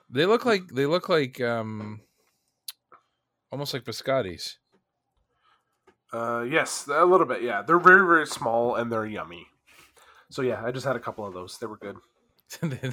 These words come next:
Speaker 1: they look like dog turds. <laughs>
Speaker 2: Yeah,
Speaker 1: Little,
Speaker 2: they're little
Speaker 1: little
Speaker 2: half
Speaker 1: dog
Speaker 2: moon
Speaker 1: turds.
Speaker 2: dog turds.
Speaker 1: Little dog turds. Hmm, what are you having for Christmas this year? Hmm, dog turds.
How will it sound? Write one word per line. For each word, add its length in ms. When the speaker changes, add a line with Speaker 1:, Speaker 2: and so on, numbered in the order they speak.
Speaker 1:
they 140
look 200
like 220
dog 320
turds. 580
<laughs> 120
Speaker 2:
Yeah, 340
Speaker 1:
Little, 160
Speaker 2:
they're 120
little 240
Speaker 1:
little 200
Speaker 2:
half 120
Speaker 1:
dog 260
Speaker 2:
moon 160
Speaker 1:
turds. 360
Speaker 2:
dog 300
turds. 480
Speaker 1:
Little 220
dog 460
turds. 500
Hmm, 500
what 120
are 20
you 80
having 140
for 100
Christmas 420
this 200
year? 160
Hmm, 420
dog 300
turds. 400